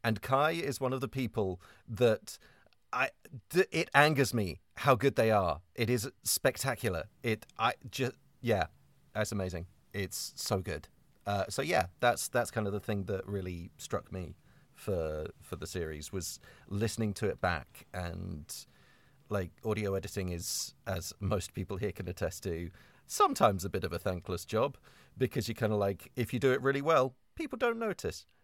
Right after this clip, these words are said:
Um, but then someone like Kai comes along and they, they do it, and you're like, "Yeah, if you even doing it well, people notice, you glorious human."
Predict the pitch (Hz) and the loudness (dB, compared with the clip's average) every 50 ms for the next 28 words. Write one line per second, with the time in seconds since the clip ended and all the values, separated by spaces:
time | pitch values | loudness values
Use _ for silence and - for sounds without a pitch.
0 | _ _ _ 135 123 139 139 127 - - - 135 104 - - - - - - - | _ _ _ 4 8 8 8 8 8 8 6 4 4 0 -6 -14 -20 -20 -20 -20
1 | - - - _ - - - _ - 139 127 123 117 - 120 104 - _ _ _ | -20 -20 -20 _ -20 -20 -12 _ 8 8 8 8 8 2 -4 -16 -18 _ _ _
2 | _ _ _ _ _ _ - 127 117 117 117 120 117 110 110 101 101 - _ - | _ _ _ _ _ _ 4 6 8 8 6 6 2 2 0 -2 -4 -8 _ -10
3 | - - 127 110 110 104 107 101 98 101 - - - 104 101 101 - - 95 92 | -2 0 0 0 2 2 2 2 2 0 -2 0 2 2 2 2 0 -2 -2 0
4 | - 104 90 85 82 82 85 85 78 80 - 104 98 90 101 95 92 87 - - | 0 -2 0 0 -2 -2 -4 -6 -8 -4 -4 -2 -2 0 0 0 -2 -2 -6 -14
5 | _ - - 101 92 87 - 104 95 90 90 90 - - 85 73 92 95 95 92 | _ -2 0 0 0 0 0 0 0 0 0 -2 -4 -8 -10 -6 -4 -2 -2 -2
6 | 85 87 90 90 85 87 87 - - - - - - - 104 104 95 98 95 98 | -2 -2 -2 0 -2 -2 -4 -6 -14 -20 -20 -14 -6 -4 -2 -2 0 0 -2 -2
7 | - 101 95 - - 107 101 - - _ _ _ _ _ _ - _ _ _ _ | -4 -6 -8 -8 -6 -6 -6 -6 -8 _ _ _ _ _ _ -20 _ _ _ _
8 | - 113 101 104 92 90 - 101 92 92 90 87 78 80 90 87 87 87 - - | -8 -4 -2 -2 -2 0 -2 -2 -2 -2 -2 -4 -4 -2 -2 -2 -2 -2 -4 -6
9 | 101 92 - 98 92 90 90 90 90 - - 87 85 - - - - 92 90 104 | -8 -6 -6 -6 -4 -2 -2 -2 -4 -4 -6 -6 -6 -6 -10 -12 -10 -6 -2 -2
10 | 117 101 - - - 107 101 95 98 101 92 92 87 87 85 - - - 92 92 | -2 -2 -2 -6 -6 -4 -2 -2 -2 -2 -2 -2 -4 -4 -6 -6 -6 -6 -6 -4
11 | 92 85 | -4 -6